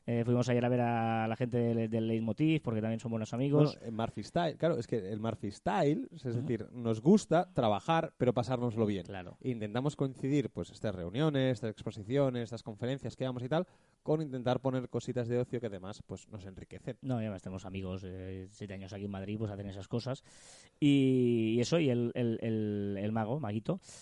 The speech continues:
Speaker 1: el mago Pop, vamos a verlo hoy, a ver que no lo hemos visto, yo no lo he visto nunca en, en directo, pero me apasiona la magia, tío. Yo soy un enamorado de la magia, enamorado absoluto de la magia. Em, me fascina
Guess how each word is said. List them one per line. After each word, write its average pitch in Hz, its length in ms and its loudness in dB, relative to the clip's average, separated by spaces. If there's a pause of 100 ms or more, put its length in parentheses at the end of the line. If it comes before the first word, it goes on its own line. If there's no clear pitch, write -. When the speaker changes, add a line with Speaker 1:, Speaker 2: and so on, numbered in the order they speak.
(160)
Speaker 1:
el 117 120 -2
mago 117 240 0
Pop, 113 160 0
vamos 110 200 0
a 110 60 -2
verlo 104 180 0
hoy, 120 200 2
a 101 60 0
ver 101 200 0
que 98 240 -4
no 110 100 2
lo 123 60 2
hemos 127 160 2
visto, 127 220 0
yo 127 80 2
no - 20 2
lo 151 60 2
he - 20 4
visto 143 160 0
nunca 123 160 0
en, 117 120 -4
en 117 140 0
directo, 139 420 0 (260)
pero 123 180 2
me 123 80 0
apasiona 120 340 -4
la 143 100 -2
magia, 127 320 -8
tío. 92 220 -12 (560)
Yo 135 80 2
soy 165 220 0
un 147 320 -4
enamorado 120 760 0
de 123 100 2
la 107 100 -4
magia, 95 320 -10 (400)
enamorado 123 640 2
absoluto 143 640 4
de 104 60 -2
la 101 80 -6
magia. 95 340 -12 (440)
Em, 110 840 -4 (720)
me 131 160 2
fascina 190 720 -4